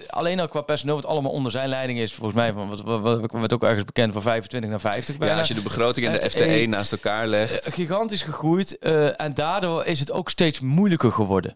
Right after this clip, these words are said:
Speaker 2: Ja.
Speaker 1: Want het is makkelijker om de regie te houden over een kleine organisatie dan
Speaker 2: Ja.
Speaker 1: over een hele grote organisatie. Want dan moet je ook goede mensen om je heen. En daar zat hij, zette hij altijd op in, dat hij die goede mensen om zich heen had. Hij was zo trots aan het vertellen een paar jaar geleden over dat hij met Menno Gele en met Overmars en met Ten Hag en met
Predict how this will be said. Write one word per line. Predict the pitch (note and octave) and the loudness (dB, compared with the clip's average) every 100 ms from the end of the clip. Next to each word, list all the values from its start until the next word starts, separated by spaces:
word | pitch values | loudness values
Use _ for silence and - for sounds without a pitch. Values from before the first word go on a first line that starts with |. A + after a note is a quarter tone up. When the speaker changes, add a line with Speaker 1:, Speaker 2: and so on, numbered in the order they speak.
| _ | _
Speaker 2:
Ja. | F#2+ D#2 | -6 -4
Speaker 1:
Want | C3 | -2
het | B2+ | -2
is | |
makkelijker | D3 F#3 E3+ - C#3 | -2 -2 -2 -2 -2
om | C#3+ C3 | -2 -2
de | C3 | -2
regie | A2 D3 | -2 0
te | C#3+ | 2
houden | B2+ C3 | 2 0
over | A#2+ A2+ | -2 -4
een | |
kleine | - C#3+ D#3+ | -2 -2 0
organisatie | C3 A2 G#2 A#2 A#2+ | 0 -2 -2 -4 -2
dan | E3+ | -2
Speaker 2:
Ja. | |
Speaker 1:
over | F3+ | 0
een | D#3+ | 0
hele | E3 | -2
grote | - D#3+ F3 D3 | -4 -4 -2 -2
organisatie. | A#2 A2 G#2+ A2 A#2 | -2 -2 -2 -4 -4
Want | C#3 | -6
dan | D#3 | -4
moet | D3+ | -2
je | D3+ | -2
ook | D#3 - D3 - | -4 -8 -12 -2
goede | - D#3 | 4 6
mensen | D#3+ F3+ C#3+ | 6 4 2
om | B2+ | 0
je | |
heen. | G2+ | 0
En | G#2 A2 | 0 2
daar | D#3 E3+ | 0 -2
zat | D#3 D#3 | -4 -4
hij, | C3+ - | -6 -6
zette | - D3 C3+ | -8 -6 -2
hij | A#2+ | -2
altijd | - D3 | -2 -4
op | B2+ - | -6 -4
in, | E3 | -4
dat | A#2 | -4
hij | C3 | -8
die | C3 B2 - | -8 -10 -14
goede | - G#3 F#3 | 0 6 8
mensen | D3+ C3+ A#2 | 6 4 -2
om | |
zich | A2 | -6
heen | D3+ E3 | -4 -2
had. | A2+ | -2
Hij | A#2+ | -4
was | B2+ | -4
zo | D#3+ D#3 | -6 -8
trots | - E3 | -6 -4
aan | C#3 | -4
het | - | -4
vertellen | - E3 | 2 4
een | D3 | 4
paar | C3 A2+ | 2 0
jaar | A#2 | -2
geleden | A#2+ A#2 A2 G2+ - - - | -2 0 -2 -6 -10 -12 -6
over | - C#3 B2+ C#3 | 2 4 6 6
dat | C3+ | 4
hij | C#3 | 4
met | D3 | 4
Menno | C#3+ D3+ | 4 0
Gele | D#3 C#3 C#3+ C3+ | -2 -2 0 -2
en | D3 | -4
met | D#3 | -4
Overmars | C#3 C3+ C#3 C#3 | -4 -4 -2 2
en | D#3+ | 4
met | D#3+ | 4
Ten | D#3+ D3 | 4 4
Hag | B2+ C#3 - | 4 4 2
en | C#3 | 4
met | D3+ D3 | 4 2